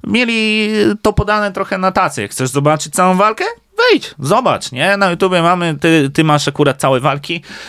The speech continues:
e, zobacz całą walkę, patrz jak się, e, toczyła, super, nie?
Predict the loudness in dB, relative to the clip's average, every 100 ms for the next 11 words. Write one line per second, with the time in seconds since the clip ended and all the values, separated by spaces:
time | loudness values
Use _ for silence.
0 | -2 2 4 4 2 2 2 2 0 0
1 | 2 2 2 0 -2 -2 -2 -2 -2 0
2 | 0 0 -2 0 -2 0 0 0 2 2
3 | -2 -6 -6 -6